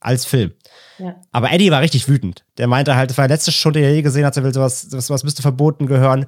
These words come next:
Speaker 1: weil er halt in seiner Vaterrolle komplett den Film
Speaker 2: Ja.
Speaker 1: abgeblockt hat. Und ich kann's nachvollziehen, also beziehungsweise ich weiß, wo es herkommt, so. Ich hab halt keine Kinder, äh, noch nicht zumindest, äh, ich kann das noch nicht nachempfinden, vielleicht kommt's dann irgendwann, aber ich konnte halt den Film als Film sehen,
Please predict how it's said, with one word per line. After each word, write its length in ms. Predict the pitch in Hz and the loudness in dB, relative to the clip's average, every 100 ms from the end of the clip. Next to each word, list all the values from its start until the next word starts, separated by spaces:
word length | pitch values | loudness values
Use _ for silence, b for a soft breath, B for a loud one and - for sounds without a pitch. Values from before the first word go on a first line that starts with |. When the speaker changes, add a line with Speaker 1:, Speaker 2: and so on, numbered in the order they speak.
| b | b
Speaker 1:
weil 240 | 107 127 147 | -2 0 2
er 120 | 165 | 0
halt 160 | 165 | 0
in 60 | 151 | 0
seiner 220 | 131 120 | 0 0
Vaterrolle 600 | - 135 139 151 139 151 | 0 0 0 0 0 -2
komplett 460 | 151 143 - 156 160 | -2 -4 -2 -2 -2
den 100 | 156 | -4
Film 240 | - 151 147 | -2 -4 -2
Speaker 2:
Ja. 80 | 208 | -2
Speaker 1:
abgeblockt 480 | 202 92 101 - | -2 0 -2 -2
hat. 140 | 98 - B B | -6 -6 B B
Und 80 | 147 | -2
ich 120 | - | 0
kann's 260 | 165 185 - | 0 0 0
nachvollziehen, 540 | 160 - 123 - 104 | 0 0 -2 -2 -4
also 120 | 117 | -2
beziehungsweise 340 | 143 165 156 151 | 0 0 0 0
ich 160 | 143 | 0
weiß, 260 | 139 160 - | 2 2 0
wo 80 | 139 | -2
es 120 | - | 2
herkommt, 380 | 151 - 87 - | 0 0 -6 -8
so. 160 | 92 - B | -12 -12 B
Ich 140 | - 139 | -2 -2
hab 100 | 151 | 2
halt 240 | 170 - | 0 -2
keine 240 | - 156 156 | -2 0 2
Kinder, 320 | 165 156 151 B B B | 2 2 0 B B B
äh, 360 | - 147 147 - | 0 2 2 2
noch 260 | 147 139 | 0 0
nicht 180 | 143 139 | -2 -4
zumindest, 460 | - 147 147 135 - | -2 -2 -2 -2 -6
äh, 140 | 131 95 | -8 -8
ich 160 | 120 | -8
kann 120 | - 147 | -2 0
das 140 | 147 | 0
noch 100 | 135 | 0
nicht 140 | 127 | 0
nachempfinden, 580 | 131 160 131 104 117 113 | 2 0 0 -2 -4 -2
vielleicht 220 | 127 110 | -2 -2
kommt's 240 | - 147 - | -2 -4 -2
dann 140 | 113 | -4
irgendwann, 420 | 101 98 98 107 B B B B | -2 -2 -2 -2 B B B B
aber 500 | 127 123 135 131 - _ _ | -2 2 2 0 -4 _ _
ich 200 | - 160 | -6 -4
konnte 280 | - 160 156 | 0 2 2
halt 140 | 147 | 2
den 120 | 147 127 | 0 -2
Film 340 | - 147 143 | 0 2 2
als 180 | 127 - | -2 -6
Film 360 | - 147 170 | 0 0 2
sehen, 500 | 131 131 135 185 254 | 0 2 2 0 -4